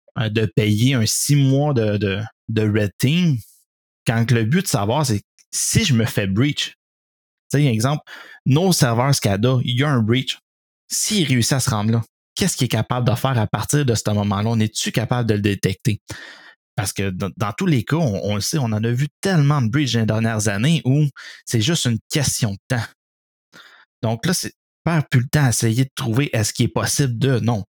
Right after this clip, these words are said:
on part directement, on est breach. Qu'est-ce qu'on fait ? Ben là, c'est d'établir la structure avec ton client, puis de, le, le scénario précis qu'il veut simuler.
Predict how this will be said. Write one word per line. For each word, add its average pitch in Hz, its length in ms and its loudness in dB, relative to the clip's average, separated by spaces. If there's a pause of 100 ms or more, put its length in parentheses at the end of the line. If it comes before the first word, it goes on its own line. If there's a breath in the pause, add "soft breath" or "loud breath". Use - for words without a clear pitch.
on 113 140 -2
part 147 240 -2
directement, 127 640 2
on 123 160 4
est 143 80 4
breach. 127 520 -2
Qu'est-ce 139 180 0
qu'on 110 160 -2
fait ? 95 200 -4 (640 loud breath)
Ben 95 120 -4
là, 120 100 0
c'est 113 280 -6
d'établir 120 540 0
la 101 140 2
structure 135 640 -2 (720 soft breath)
avec 104 300 -4
ton 104 160 -2
client, 107 460 -2 (180)
puis 104 100 -6
de, 95 180 -2
le, 107 180 0
le 107 180 2
scénario 107 520 0
précis - 420 -2
qu'il 107 160 -6
veut 104 140 -2
simuler. 98 500 -2